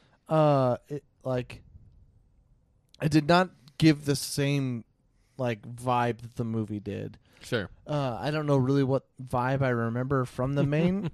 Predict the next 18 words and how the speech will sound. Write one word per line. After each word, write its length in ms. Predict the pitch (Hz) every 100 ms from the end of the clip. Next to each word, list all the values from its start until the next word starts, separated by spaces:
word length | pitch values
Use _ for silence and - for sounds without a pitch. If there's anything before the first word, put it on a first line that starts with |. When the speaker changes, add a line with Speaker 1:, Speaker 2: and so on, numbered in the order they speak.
| _
Speaker 2:
<laughs> 100 | -
Speaker 1:
like, 320 | 147 135 -
trailer. 640 | - 165 180 196 202 214 - _ -
Speaker 2:
Garbage. 480 | 107 92 85 - -
Speaker 1:
Um, 280 | 180 160
Speaker 2:
Garbage 300 | 143 127 113
was 120 | 98 92
the 80 |
vibe. 180 | 87 -
Speaker 1:
but 160 | 190 214
I 140 | 220
was 160 | 202 170
definitely 400 | 143 208 - 196
like, 340 | 170 143 127 120
"This 220 | 151 -
looks 340 | 139 151 135
really 480 | 123 120 131 139 123
stupid. 580 | 113 - 120 104 104 101